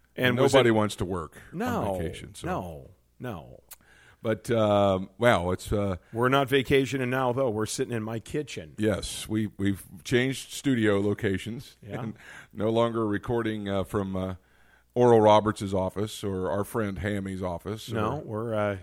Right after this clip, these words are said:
Speaker 1: in a little less anointed area, my
Speaker 2: <laughs>
Speaker 1: kitchen. Although
Speaker 2: I don't know. You can whip up
Speaker 1: Yeah,
Speaker 2: some
Speaker 1: I
Speaker 2: pretty
Speaker 1: can,
Speaker 2: good
Speaker 1: uh,
Speaker 2: anointed
Speaker 1: my kitchen
Speaker 2: dishes
Speaker 1: is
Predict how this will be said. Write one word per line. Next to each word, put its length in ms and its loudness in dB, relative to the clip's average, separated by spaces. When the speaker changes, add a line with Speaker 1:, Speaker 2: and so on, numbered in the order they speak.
Speaker 1:
in 140 -6
a 60 -2
little 280 0
less 240 2
anointed 480 -6
area, 460 -2
my 140 2
Speaker 2:
<laughs> 100 0
Speaker 1:
kitchen. 480 -4
Although 320 -2
Speaker 2:
I 60 4
don't 140 0
know. 140 0
You 200 2
can 180 -6
whip 160 -4
up 100 2
Speaker 1:
Yeah, 120 0
Speaker 2:
some 80 -4
Speaker 1:
I 40 4
Speaker 2:
pretty 180 0
Speaker 1:
can, 40 -6
Speaker 2:
good 140 0
Speaker 1:
uh, 100 2
Speaker 2:
anointed 200 -2
Speaker 1:
my 80 -2
kitchen 160 -4
Speaker 2:
dishes 160 -4
Speaker 1:
is 120 -6